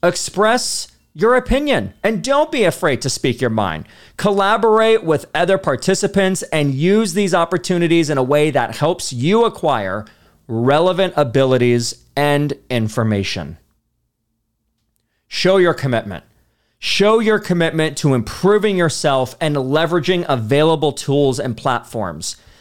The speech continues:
That is the way to proactively work on your professional development and drive your career success.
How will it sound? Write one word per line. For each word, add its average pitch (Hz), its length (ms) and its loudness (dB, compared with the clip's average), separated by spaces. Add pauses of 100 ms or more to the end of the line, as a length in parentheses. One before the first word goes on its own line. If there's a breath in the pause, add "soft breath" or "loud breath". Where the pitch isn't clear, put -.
(180 soft breath)
That 151 500 -2 (100)
is 170 200 2
the 175 140 2
way 131 420 2
to 127 220 -4
proactively 123 960 -2
work 110 400 -2
on 113 240 -2
your 120 320 2
professional 131 720 -4
development 117 880 -2 (480 soft breath)
and 127 240 -2
drive 117 880 0 (140)
your 123 440 0
career 120 520 -2
success. - 920 -8